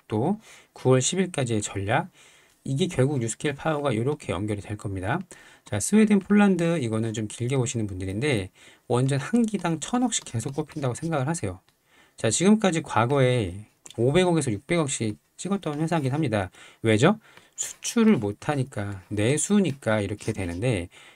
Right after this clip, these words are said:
결국에는 수출을 하게 되면 기업이 완전히 탈바꿈이 되더라. 사천 원 가자 댓글 달아주세요. 사천 원 가자. 자, 탈바꿈을 하-, 하게 되고, 자, 우리나라도 보세요. 삼양식품, 또 어딨죠? 사조대림,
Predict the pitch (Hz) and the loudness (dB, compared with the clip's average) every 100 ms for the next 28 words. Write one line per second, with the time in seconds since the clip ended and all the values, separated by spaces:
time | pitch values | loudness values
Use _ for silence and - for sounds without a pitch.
0 | _ 131 151 185 165 160 143 - - 196 | _ 6 6 6 6 4 2 -2 0 2
1 | 180 196 185 131 143 127 - - 120 135 | 4 4 4 2 2 0 -2 0 2 4
2 | 107 95 107 117 135 139 - 202 196 202 | 2 2 0 0 0 0 0 2 4 4
3 | - 135 139 139 104 101 90 - _ - | 2 2 2 2 0 0 -2 -6 _ -20
4 | - - _ - - _ _ _ - - | -20 -20 _ -20 -20 _ _ _ -6 -2
5 | - - 175 175 - 110 107 104 107 101 | 0 4 6 6 4 2 0 -2 -6 -4
6 | 98 - 101 98 - - 107 95 95 - | -4 -4 -6 -8 -14 -10 -8 -6 -8 -12
7 | - _ _ _ _ _ _ _ _ - | -20 _ _ _ _ _ _ _ _ -4
8 | 185 202 214 175 156 139 196 156 - 202 | 2 4 6 4 2 4 4 2 -4 -2
9 | 185 107 110 110 98 117 131 123 190 202 | 0 2 2 2 0 -4 2 4 6 6
10 | 185 160 160 101 92 - 113 110 147 - | 6 4 2 0 -2 -4 0 0 0 -4
11 | - 226 247 240 220 - - 107 170 - | 0 6 6 6 4 -2 -2 0 -2 -8
12 | _ _ _ _ _ _ 135 104 101 - | _ _ _ _ _ _ 2 2 2 2
13 | 190 220 _ _ - - 233 247 220 127 | 2 0 _ _ -8 0 6 6 6 4
14 | 98 110 170 | 2 0 -4